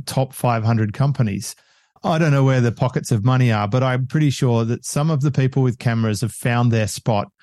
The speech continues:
where they're, like, world-class, highly in demand, and can get paid a lot of money for what they do. So look for the leverage.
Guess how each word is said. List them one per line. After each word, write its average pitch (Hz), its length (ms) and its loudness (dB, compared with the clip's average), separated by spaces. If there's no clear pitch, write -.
where 123 220 2
they're, 117 320 2
like, 113 260 -4
world-class, 120 960 0
highly 131 440 2
in 123 120 4
demand, 104 420 2
and 101 140 -2
can 110 200 0
get - 280 -4
paid 110 240 -2
a 110 60 2
lot 107 260 2
of 107 100 0
money 110 300 2
for 107 180 -2
what 101 140 -2
they 107 160 2
do. 101 340 0
So - 160 0
look 151 240 2
for 156 100 0
the 123 120 2
leverage. 107 720 0